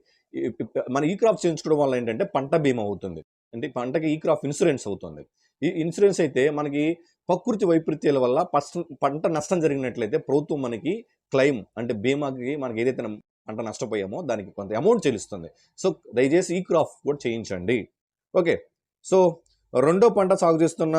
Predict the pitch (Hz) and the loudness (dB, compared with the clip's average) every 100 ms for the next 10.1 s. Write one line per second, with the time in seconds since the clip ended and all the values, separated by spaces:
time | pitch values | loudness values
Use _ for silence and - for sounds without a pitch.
0 | 156 147 143 165 147 117 113 120 104 - | 4 4 6 4 4 4 2 0 0 -10
1 | 107 98 - 143 147 110 - 117 139 135 | -16 -12 0 2 4 2 0 -2 0 0
2 | 123 123 135 143 135 135 123 120 117 117 | 0 0 0 0 0 -2 2 0 2 -2
3 | 113 117 165 123 131 127 120 120 120 196 | 0 -2 -2 -2 -2 -2 -2 -2 0 0
4 | 127 113 104 117 139 95 - 127 175 123 | 0 0 2 4 4 2 -4 -4 -2 -2
5 | - _ _ - 208 220 175 156 196 190 | -6 _ _ 0 4 4 4 6 8 8
6 | 175 160 147 127 127 135 104 117 127 123 | 6 6 2 4 4 4 4 0 0 0
7 | 131 180 202 131 147 156 143 135 135 123 | -2 -2 0 4 6 6 6 4 0 0
8 | 127 170 127 120 113 113 135 104 - _ | 0 2 4 2 2 2 2 2 -4 _
9 | _ _ _ 165 190 - - _ _ 135 | _ _ _ 0 2 0 -4 _ _ 0
10 | 147 | 0